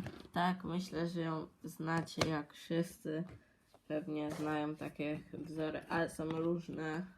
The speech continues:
Ja mam jeszcze taki, taki dziwny.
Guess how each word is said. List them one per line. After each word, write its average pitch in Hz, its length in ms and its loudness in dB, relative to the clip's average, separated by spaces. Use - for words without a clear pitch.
Ja 156 120 0
mam 151 220 2
jeszcze 151 300 2
taki, - 400 -4
taki - 480 -2
dziwny. 156 760 0